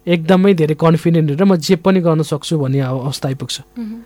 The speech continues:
Speaker 1: त्यसोलाई चाहिँ बाइपोलर भन्छ र त्यस्तो बेलामा डिप्रेसन भने बाइपोलर डिप्रेसन।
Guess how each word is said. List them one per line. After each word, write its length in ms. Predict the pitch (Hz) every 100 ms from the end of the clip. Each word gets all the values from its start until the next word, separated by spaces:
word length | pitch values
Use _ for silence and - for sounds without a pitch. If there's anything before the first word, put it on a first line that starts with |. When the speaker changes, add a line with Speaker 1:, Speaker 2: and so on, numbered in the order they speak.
| _
Speaker 1:
त्यसोलाई 300 | 160 - 170
चाहिँ 160 | 170 151
बाइपोलर 480 | 156 160 160 156 143
भन्छ 260 | 117 131
र 100 | 226
त्यस्तो 280 | 220 180 196
बेलामा 220 | 180 180
डिप्रेसन 360 | 170 165 160 160
भने 140 | 143
बाइपोलर 380 | 170 151 143 135
डिप्रेसन। 400 | 131 - 131 143